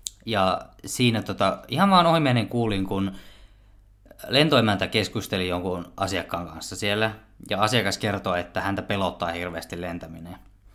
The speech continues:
Ja tää lentoemäntä sit sanoi, että hän on ollut kans kova pelkää lentämistä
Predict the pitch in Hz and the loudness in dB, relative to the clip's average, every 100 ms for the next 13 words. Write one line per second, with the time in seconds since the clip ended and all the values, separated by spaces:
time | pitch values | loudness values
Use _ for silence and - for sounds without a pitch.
0 | - - - - - - - 98 104 120 | -18 -18 -20 -20 -20 -12 -2 4 6 6
1 | 127 110 107 98 90 98 - 113 101 - | 6 4 2 0 -2 -4 0 0 0 0
2 | 98 120 127 98 95 98 - 98 - 101 | 2 4 4 2 0 -2 0 0 0 0
3 | 92 98 92 90 85 85 85 80 - - | 0 0 -2 -2 -4 -4 -8 -8 -10 -6
4 | 117 | -6